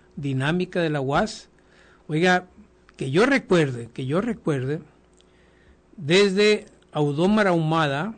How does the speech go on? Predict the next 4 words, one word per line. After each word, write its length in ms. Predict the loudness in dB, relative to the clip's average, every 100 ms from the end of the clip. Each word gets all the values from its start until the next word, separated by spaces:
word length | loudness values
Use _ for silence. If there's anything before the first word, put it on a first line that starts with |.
| -16 _ _ _ _ _ _ _
pasando 640 | -4 -4 -2 0 0 -2
por 480 | -4 0 4 4 2 -6 -20 _ _ -20 _ -18 -10
Medina 460 | -6 0 2 2
Viedas, 720 | 2 2 2 0 -4 -8 -18